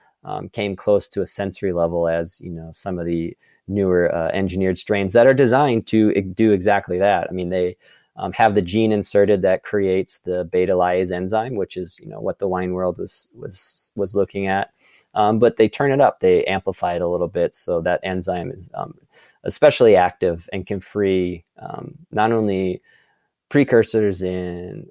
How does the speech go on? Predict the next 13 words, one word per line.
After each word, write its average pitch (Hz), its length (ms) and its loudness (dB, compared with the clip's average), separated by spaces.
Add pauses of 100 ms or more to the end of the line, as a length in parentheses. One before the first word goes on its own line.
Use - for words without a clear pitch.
um, - 340 -16
hops, - 400 -2
but - 180 -8
precursors 101 680 -2
in 90 180 -4
grain, 101 460 -4 (180)
you 131 80 -20
know, - 80 -10
particularly 95 480 -2
pale 95 340 0
malt 92 260 -2
grain. 95 440 -4 (560)
Um, - 300 -8